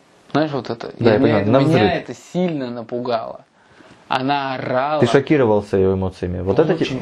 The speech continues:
Speaker 2: вот
Speaker 1: шок.
Speaker 2: это тебя шокировало.
Speaker 1: Вот это меня прям шокировало, потому что я, я видел, как она плачет за жизнь не раз. Но я не
Speaker 2: А
Speaker 1: видел,
Speaker 2: это ты
Speaker 1: чтобы
Speaker 2: не
Speaker 1: она
Speaker 2: да.
Speaker 1: орала.
Speaker 2: Вот, я понял, да. И тут-то у тебя настал вот этот ступор и шок вот этих эмоций,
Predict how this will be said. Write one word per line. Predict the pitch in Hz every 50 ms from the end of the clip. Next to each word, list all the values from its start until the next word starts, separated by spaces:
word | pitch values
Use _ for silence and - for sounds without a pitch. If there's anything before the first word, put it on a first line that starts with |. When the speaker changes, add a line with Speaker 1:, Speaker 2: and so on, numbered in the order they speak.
| 120
Speaker 2:
вот | 117 131 131
Speaker 1:
шок. | 139 160
Speaker 2:
это | 185 226 - - -
тебя | - - 110 104 123 135
шокировало. | - 170 143 - - 101 95 90 92 92 95
Speaker 1:
Вот | 127 127 131
это | 143 147
меня | 156 156 156
прям | 143 147 151 139
шокировало, | 113 151 143 - - 180 175 160 131
потому | 123 135 131
что | 123 - 143
я, | 135 135 135 131 - - - - _ _ _ _ _ _ _ _ _ - _ - -
я | 147 143 139 131
видел, | 127 147 147 143 131
как | 123 117 127
она | 131 131 123
плачет | 123 - 139 135 120 - - - - _ -
за | 135 135 139
жизнь | 123 123 127 120 120 123
не | 123 123
раз. | 120 113 113 - - _ _ _
Но | - 131 131
я | 135 135
не | 135 139
Speaker 2:
А | 117 117
Speaker 1:
видел, | 127 143 156 143
Speaker 2:
это | 131
ты | 143
Speaker 1:
чтобы | 139 135
Speaker 2:
не | 135
Speaker 1:
она | 139 135 131 127
Speaker 2:
да. | 127 113 107 110 107 107
Speaker 1:
орала. | - - 127 110 - - - - - -
Speaker 2:
Вот, | 110 107 107 104 - - -
я | - 107 117 110
понял, | - 131 123 113 98 87 98 -
да. | - 98
И | - - 107
тут-то | 104 - 160 - - 139
у | 123
тебя | - 104 110 117
настал | 120 117 117 - 107 113
вот | 113 107 101 107
этот | 104 - 98 -
ступор | - - - - 117 107 - 95 95
и | 92
шок | - - 98 92 - - -
вот | - 98 85
этих | 98 92 92 95 -
эмоций, | 98 98 95 92 - - -